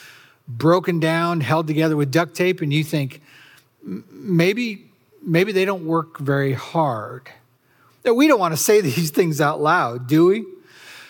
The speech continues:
But the reality is that there are things that go through our mind and even from our hearts that never come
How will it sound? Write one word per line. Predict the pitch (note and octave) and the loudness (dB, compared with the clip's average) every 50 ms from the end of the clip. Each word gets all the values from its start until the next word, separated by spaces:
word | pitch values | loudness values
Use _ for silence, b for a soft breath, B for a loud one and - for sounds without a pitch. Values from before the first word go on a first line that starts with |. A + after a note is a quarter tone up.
| B B B B B B B B B - | B B B B B B B B B -4
But | G#3 F#3+ A#3+ A3 - | 0 2 2 2 2
the | A3+ | 2
reality | G#3+ A3 G#3+ G#3 G3 F#3+ G3 G#3+ A#3+ B3+ B3+ B3+ B3 A3+ F3+ D#3+ | 2 4 4 4 4 4 4 2 2 0 0 0 2 2 2 2
is | D3+ D3 D3 D3+ D#3+ D#3 C#3 - | 2 2 2 0 0 -2 -2 0
that | - F#3 F3 - | 0 0 0 2
there | - G#3+ A#3+ | 2 2 2
are | A#3+ A#3 G#3+ G3 F3 | 4 2 2 0 0
things | - - A#3 A3+ A3 G3 D#3 | -2 -2 -2 0 0 0 0
that | D#3+ G3 F3 D#3+ | 0 -2 0 0
go | D#3+ F3 E3 | 0 2 0
through | C#3+ - - B3 A#3+ B3 B3 B3+ | 0 -4 -6 -4 -2 0 0 0
our | B3 - G#3+ F#3+ F#3 F3+ | 0 0 2 2 2 2
mind | E3+ E3+ F3 F#3+ F#3 E3 D3+ D3+ D#3+ E3+ F3 | 2 0 0 0 0 0 -2 -2 0 0 0
and | F#3 F3+ F#3 | 0 0 -2
even | A3+ B3+ B3 B3 B3+ C4 A3+ G3 | -4 -2 -2 0 0 0 0 0
from | D#3 G#3+ G#3+ F#3+ | 0 0 2 4
our | F3+ F3 F3 D#3+ | 4 4 2 2
hearts | - F#3+ G3+ F#3+ E3 D3 D3+ D3 - - | 2 0 2 2 2 0 -2 -4 -4 -2
that | - F3+ F3 | -2 -2 0
never | E3+ E3 F3+ G3+ A#3+ C4+ A3+ | 2 2 2 2 2 0 -2
come | - - F#3+ F3+ | -2 -2 -2 -2